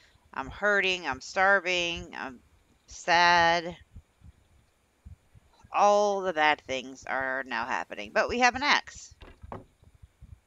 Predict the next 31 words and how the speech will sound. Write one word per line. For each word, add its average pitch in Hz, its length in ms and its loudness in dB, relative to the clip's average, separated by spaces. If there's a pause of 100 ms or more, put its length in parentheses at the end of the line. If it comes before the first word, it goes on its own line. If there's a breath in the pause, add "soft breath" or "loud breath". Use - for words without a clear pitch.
(1000)
It's - 120 -16
hard 269 200 0
to 262 60 -8
go 254 140 -2
on. 220 180 2
I 196 100 4
think 208 240 -8
I'll 190 220 0
just - 720 -6 (160)
rest 151 440 -6
for 139 200 -8
a 135 60 -4
moment. 98 640 -10 (220)
Event. 131 360 -6
Oh, 170 240 -4
depression. 104 720 -12
Great. 78 320 -12 (1120 soft breath)
Well, - 100 -12
if - 120 -14
you 269 80 -10
wanna 269 260 -2
eat, 170 380 -10
you 160 80 -8
need 165 180 -14
to - 80 -18
kinda, 143 320 -6
like, 120 320 -6 (140)
suck 165 240 -12
it 165 80 -8
up, 104 120 -6
Buttercup. 131 460 -8